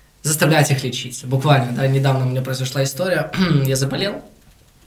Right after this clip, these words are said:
вот сейчас я еще отхожу, э, и я, конечно же, отношусь к своей болезни очень,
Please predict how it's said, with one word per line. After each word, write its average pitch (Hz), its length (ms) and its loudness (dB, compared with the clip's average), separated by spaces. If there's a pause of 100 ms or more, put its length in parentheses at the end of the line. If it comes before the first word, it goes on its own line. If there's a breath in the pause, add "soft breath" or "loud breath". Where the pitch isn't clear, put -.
(140)
вот - 140 -2
сейчас 131 360 -8
я 131 160 -10 (240 loud breath)
еще - 200 -6
отхожу, 165 500 -2 (260 loud breath)
э, 143 380 0 (180)
и 165 80 6 (200)
я, 175 180 6
конечно 160 360 -2
же, 139 120 2
отношусь 139 480 -2
к - 40 -12
своей 139 200 -2
болезни 143 400 -2
очень, 127 500 -2